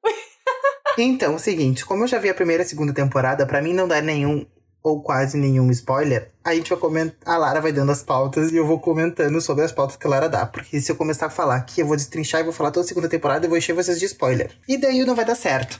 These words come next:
Speaker 1: No caso, ele vai me encher de spoiler, porque eu ainda quero assistir a segunda temporada, apesar que eu não tenho grandes problemas com spoiler,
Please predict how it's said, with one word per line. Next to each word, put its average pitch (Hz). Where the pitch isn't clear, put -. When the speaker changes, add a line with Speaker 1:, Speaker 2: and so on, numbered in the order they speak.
Speaker 1:
No 269
caso, 302
ele 349
vai 311
me 311
encher 302
de 285
spoiler, 311
porque 480
eu 254
ainda 262
quero 240
assistir 269
a 247
segunda 233
temporada, 277
apesar 330
que 392
eu 427
não 403
tenho 359
grandes 285
problemas 262
com -
spoiler, 320